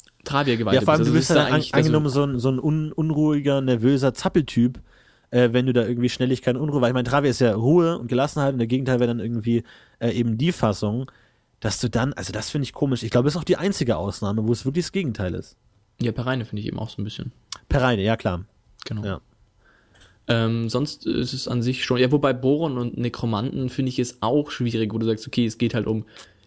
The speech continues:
Speaker 1: wir sind die Bo-, Gott des Todes und,
Speaker 2: Ja.
Speaker 1: äh, wir sind die Dämonen der, der Untoten. Äh, es gibt, kann ich mir, also,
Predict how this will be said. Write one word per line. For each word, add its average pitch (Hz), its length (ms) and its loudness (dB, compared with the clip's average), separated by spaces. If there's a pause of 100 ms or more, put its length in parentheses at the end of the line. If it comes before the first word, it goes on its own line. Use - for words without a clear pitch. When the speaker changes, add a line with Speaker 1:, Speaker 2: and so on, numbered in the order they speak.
Speaker 1:
wir 123 120 0
sind 117 260 -2
die 117 120 2
Bo-, 113 160 0
Gott 117 180 2
des 117 120 -4
Todes 131 440 2
und, 120 240 0
Speaker 2:
Ja. 120 300 4
Speaker 1:
äh, 107 120 -2
wir 113 60 -2
sind 117 140 -4
die 117 100 -2
Dämonen 113 520 0
der, 107 340 0
der 107 380 0
Untoten. 120 560 0 (480)
Äh, - 220 -4
es - 100 -6
gibt, 139 200 -2
kann 147 140 2
ich 147 100 0
mir, 156 60 -2
also, 131 140 2